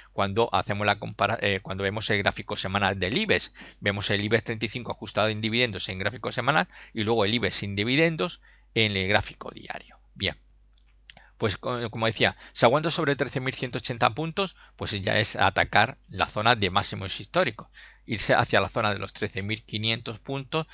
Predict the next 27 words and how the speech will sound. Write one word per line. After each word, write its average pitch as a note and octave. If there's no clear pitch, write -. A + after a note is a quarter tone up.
trece A2
seiscientos. G#2
Esa -
es A#2
la G#2+
zona D3
que G#2+
debería G#2
de B2+
atacar C#3
mientras G#2
no A#2
pierda C3
esos -
trece G#2+
mil A#2
ciento A2+
ochenta G#2+
puntos. G2+
¿Pérdida C3
de C3+
los B2+
trece B2
mil B2
ciento B2
ochenta B2+
puntos? A#2